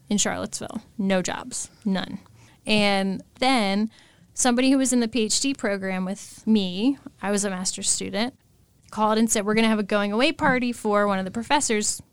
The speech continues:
Do you wanna come to lunch?" So I went. We were sitting at lunch, and she said,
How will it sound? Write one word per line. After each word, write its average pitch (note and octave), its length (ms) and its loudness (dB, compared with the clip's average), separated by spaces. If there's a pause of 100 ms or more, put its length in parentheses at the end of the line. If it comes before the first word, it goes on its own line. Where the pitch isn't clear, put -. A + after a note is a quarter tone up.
(120)
Do A3+ 80 -2
you G#3+ 40 4
wanna G#3 120 2
come G3+ 160 -4
to - 100 -6
lunch?" - 360 -8 (400)
So F#3+ 200 -4
I F3+ 120 -2
went. C#4 280 2 (280)
We G#3+ 120 -6
were G#3+ 80 -2
sitting A#3 280 0
at B3+ 160 0
lunch, G#3 380 -4
and A#3 120 0
she B3 160 2
said, G#3 380 0